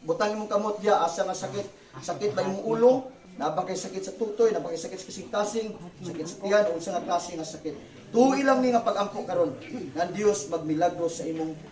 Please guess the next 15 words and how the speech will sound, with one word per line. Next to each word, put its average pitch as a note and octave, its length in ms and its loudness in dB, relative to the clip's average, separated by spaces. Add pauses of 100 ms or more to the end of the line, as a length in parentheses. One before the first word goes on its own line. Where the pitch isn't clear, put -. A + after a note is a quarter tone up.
(280)
kahimtang D3+ 560 -6
karon. B2 240 -10 (640)
Father, B3 480 8
in G#3+ 80 0
the G3 160 2
name B3+ 400 4
of A3+ 160 0
Jesus, - 560 -10 (760)
Lord, A#3+ 400 8
by G#3 400 8
your A3+ 280 -2
authority C4 640 6
given G#3+ 320 -4
upon F#3 320 -2
me, C#3 240 -8